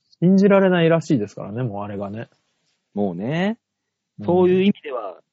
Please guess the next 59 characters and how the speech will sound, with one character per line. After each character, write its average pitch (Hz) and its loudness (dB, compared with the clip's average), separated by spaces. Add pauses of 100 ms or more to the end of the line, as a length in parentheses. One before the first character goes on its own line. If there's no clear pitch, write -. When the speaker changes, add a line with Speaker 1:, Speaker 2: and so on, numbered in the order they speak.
(640)
Speaker 2:
我 117 -2
々、 120 -4
我 123 2
々 135 2
が 127 0
二 - -8 (120)
十 139 -6
歳 127 -10
前 151 0
後 143 0
の 113 0
時 107 -8
代 110 0
が 101 -2
一 101 -6
番 131 0
い 143 2
い 175 2
時 127 -4
代 127 0
だ - -6
っ - -6
た - 4
の 151 2
か - -4
な。 180 0
Speaker 1:
そ - -12 (460)
う、 120 -18
そ 127 2
う - 0
だ 123 2
っ 135 -4
た 139 2
と 120 -2
思 147 2
う 269 4
ん 247 2
で 165 4
す 147 -2
よ 127 0
ね。 143 2
ギ 156 8
リ 247 8
ギ 359 4
リ 359 4
で 311 6
す 302 -4
か 311 4
ら 123 2
ね、 127 -2
あ 117 -2
れ 120 -2
か 110 -6
ら。 101 -10 (420)
あ 139 -2
の 143 2
頃 135 4
は。 170 2
Speaker 2:
ね。 196 0